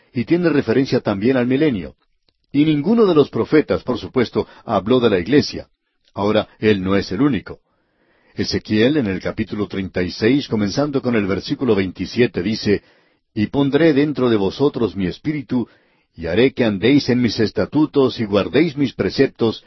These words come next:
y los pongáis por obra. Habitaréis en la tierra que di a vuestros padres." Usted no puede aplicar el derramamiento del Espíritu para usted hoy.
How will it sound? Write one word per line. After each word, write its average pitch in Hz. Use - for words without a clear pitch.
y 107
los 113
pongáis 127
por 131
obra. 90
Habitaréis 95
en 107
la 131
tierra 120
que 101
di 131
a 170
vuestros 123
padres." 90
Usted 165
no 123
puede 113
aplicar 92
el 95
derramamiento 90
del 90
Espíritu 123
para 101
usted 131
hoy. 156